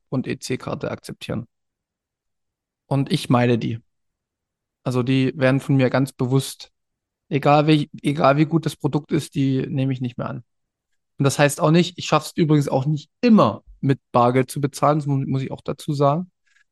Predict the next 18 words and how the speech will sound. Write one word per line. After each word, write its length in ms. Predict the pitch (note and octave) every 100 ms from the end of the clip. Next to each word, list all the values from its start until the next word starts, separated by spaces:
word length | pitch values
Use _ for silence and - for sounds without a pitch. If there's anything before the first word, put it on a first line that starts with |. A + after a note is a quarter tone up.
| -
Ab 160 | -
und 120 | D3+ C#3
zu 480 | - D#3 D#3 - - _ _ -
bin 120 | E3
ich 220 | E3 E3
knapp 260 | - D3+ D3+
bei 120 | C3+
Kasse, 480 | - C#3+ - F3 F3+ _ _ _ _ _ _ _ _ -
aber, 760 | B2 D3 F3 G3+ G3+ G3+ - -
ähm, 240 | D#3 D#3
ich 160 | D3 -
versuche 400 | C3 D#3+ E3 D3 - _
immer 260 | - F#3 F3
schon 260 | E3+ D#3+
diese 300 | D3+ D3 C#3 C#3 _ _ _
Entscheidung 460 | D#3 - D3 D#3 D3
mit 200 | D3 -
reinzuziehen 760 | D#3 F#3 D#3+ - D#3+ A3 G#3+